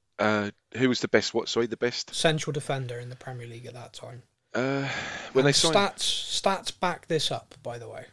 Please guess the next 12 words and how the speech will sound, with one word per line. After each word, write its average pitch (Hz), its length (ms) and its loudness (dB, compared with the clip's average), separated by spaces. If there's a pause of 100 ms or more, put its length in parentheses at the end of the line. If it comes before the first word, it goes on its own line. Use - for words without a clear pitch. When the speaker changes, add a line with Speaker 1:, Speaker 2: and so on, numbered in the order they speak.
Speaker 1:
Go 131 140 6
on, 92 120 -4
go - 120 -4
on, 95 60 -4
who, 107 180 -4 (180)
who 92 80 -8
was 175 120 -10
it? 160 80 -8
Speaker 2:
Toby 180 280 2
Alderweireld. 143 560 -2 (160)
Speaker 1:
Right, 82 220 -10 (100)
okay. 76 320 -12